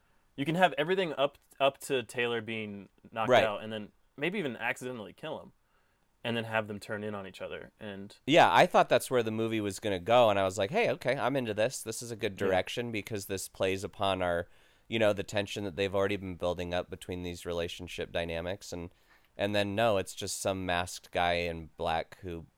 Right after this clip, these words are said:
Speaker 2: h-, hits people in the head with a hammer.
Speaker 1: Right. It's so superfluous, that, that character, and you even are supposed to be thinking that it's To-,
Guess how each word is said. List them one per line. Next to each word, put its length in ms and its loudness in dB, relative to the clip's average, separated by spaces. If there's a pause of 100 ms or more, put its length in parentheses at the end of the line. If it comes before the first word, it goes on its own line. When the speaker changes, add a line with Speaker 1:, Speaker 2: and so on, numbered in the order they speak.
(180)
Speaker 2:
h-, 140 -20
hits 300 -10
people 320 -8
in 80 -8
the 80 -8
head 160 -8
with 160 -8
a 40 -14
hammer. 500 -8 (580)
Speaker 1:
Right. 200 2
It's 120 0
so 160 6
superfluous, 640 0
that, 260 -2 (320)
that 220 -10
character, 360 -4
and 220 -2
you 140 -4
even 380 -6
are 100 6
supposed 280 -4
to 40 -16
be 80 -8
thinking 460 -8
that 180 -2
it's 220 -10
To-, 220 -6